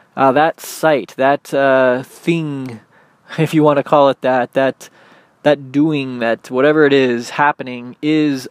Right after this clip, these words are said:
only happening in relation to you experiencing it, which is a cool thought.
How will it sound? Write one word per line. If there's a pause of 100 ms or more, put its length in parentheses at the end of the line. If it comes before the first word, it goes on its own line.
only
happening (560)
in
relation
to
you
experiencing
it, (1120)
which
is
a
cool
thought.